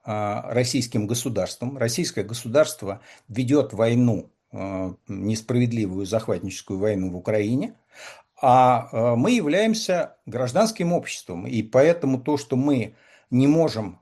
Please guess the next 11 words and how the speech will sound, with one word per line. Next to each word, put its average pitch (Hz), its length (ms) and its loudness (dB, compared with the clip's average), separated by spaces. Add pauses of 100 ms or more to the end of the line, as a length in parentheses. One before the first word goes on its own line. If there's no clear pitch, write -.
а, 104 640 -4
использовать 120 880 -2 (140)
российскую 123 600 0
государственную 120 800 0
символику 120 840 -2 (340)
как 131 400 0 (280)
свою 131 800 0
собственную 120 600 -2
символику 123 640 -2
в 104 80 -4
рамках 120 420 0